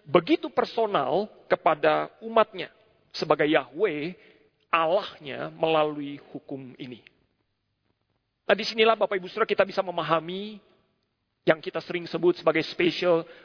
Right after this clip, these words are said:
revelation atau wahyu khusus. Sedangkan ayat-ayat sebelumnya yang tadi kita baca, kita sebut sebagai general revelation, wahyu umum. Nah, apa sifat-sifat daripada hukum Allah ini, Bapak Ibu Saudara? Kita bisa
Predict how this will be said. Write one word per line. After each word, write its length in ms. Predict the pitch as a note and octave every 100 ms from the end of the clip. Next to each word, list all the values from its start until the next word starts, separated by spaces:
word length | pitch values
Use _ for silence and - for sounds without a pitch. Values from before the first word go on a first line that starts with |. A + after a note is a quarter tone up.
| -
revelation 640 | E3+ D3+ D#3+ F#3+ - E3 G#2+ -
atau 320 | D#3+ D#3 D#3+
wahyu 240 | D#3 D#3+ E3+
khusus. 560 | G#3+ - G3+ - - - _ _ _ _ _ _ _ _
Sedangkan 320 | - E3 F3
ayat-ayat 400 | E3+ D#3 D#3 -
sebelumnya 720 | E3 D#3 D#4 B3+ D#3+ C#3+ G3+
yang 80 | F3+
tadi 160 | E3 D3+
kita 160 | -
baca, 400 | D3+ C#3 - E3+
kita 240 | G3 E3+ D#3 -
sebut 240 | D3+ D#3
sebagai 320 | - C#3+ C#3
general 400 | B2+ D3+ D3+ D3+
revelation, 640 | D3 C3+ C#3+ D3 - B2 A2+ - _ _
wahyu 240 | C3 B2+
umum. 240 | D3 C#3 C3+ _ _ _ _ _ _ _ _ _ _ _ _ _ - - - -
Nah, 160 | -
apa 160 | - E4
sifat-sifat 640 | - C#4 B3+ A#3+ G#3 C4
daripada 800 | G3+ G3 G3 F#3 E3+ F3+ F3+ F#3
hukum 320 | F#3 A3 - -
Allah 240 | F#3 F3+
ini, 240 | A#3+ F#3+
Bapak 240 | - C#3+ D3
Ibu 160 | C3+
Saudara? 160 | - C3
Kita 160 | G#3 C#4+
bisa 320 | A#3+ A3+